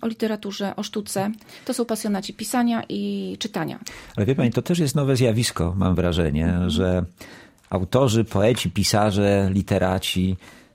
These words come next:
Speaker 2: trochę wzięli sprawy w własne ręce. Ich twórczość ma oczywiście indywidualny charakter, ale z drugiej strony ważne jest też bycie w grupie,
Speaker 1: Mhm.
Speaker 2: tworzenie wspólnych działań.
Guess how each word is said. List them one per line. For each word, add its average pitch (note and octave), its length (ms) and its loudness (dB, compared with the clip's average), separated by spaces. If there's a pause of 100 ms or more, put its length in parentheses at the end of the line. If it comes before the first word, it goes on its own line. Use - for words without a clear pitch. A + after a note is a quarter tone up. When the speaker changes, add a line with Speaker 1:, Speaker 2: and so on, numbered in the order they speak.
(120)
Speaker 2:
trochę F3 400 0
wzięli B2+ 380 2
sprawy C#3+ 500 0
w A#2 60 0
własne C3+ 500 2
ręce. F#2+ 580 2 (440)
Ich B2 120 0
twórczość - 1080 -2
ma F3 240 2
oczywiście F2+ 720 0
indywidualny F2 920 4
charakter, - 720 -4
ale D2+ 220 -2
z C#2 60 -2
drugiej B2 300 0
strony G2+ 460 0 (380)
ważne - 340 -4
jest - 180 -4
też G2 180 -2
bycie C#3 280 0
w A2+ 80 -2
grupie, A#2+ 460 -2 (280)
Speaker 1:
Mhm. G3+ 180 -6
Speaker 2:
tworzenie A#2+ 720 0
wspólnych C#3 600 2
działań. D2+ 540 0